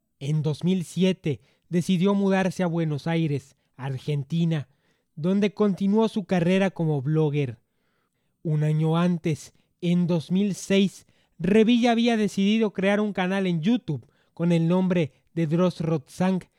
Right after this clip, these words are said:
según él, inspirado en el luchador Darren Drozdov,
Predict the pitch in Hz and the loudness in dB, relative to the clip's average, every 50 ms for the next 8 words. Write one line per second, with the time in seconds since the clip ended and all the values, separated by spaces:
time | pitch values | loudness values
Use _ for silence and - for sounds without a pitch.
0 | _ _ _ _ - - - 196 190 175 214 247 254 247 254 254 254 240 220 _ | _ _ _ _ -16 -2 0 2 2 4 4 2 4 4 4 4 2 0 -2 _
1 | _ _ _ _ _ - 233 240 208 - - - 240 226 233 233 233 233 233 226 | _ _ _ _ _ -4 -2 -2 -2 -4 -2 0 0 2 2 2 2 2 0 0
2 | 220 214 214 185 - 196 185 185 196 202 190 180 202 208 208 196 190 180 165 185 | 0 0 -2 -2 -2 -2 0 0 0 0 0 0 2 2 2 2 0 0 0 0
3 | 196 214 220 180 - 190 165 127 - | 2 0 0 0 -2 -4 -4 -4 -4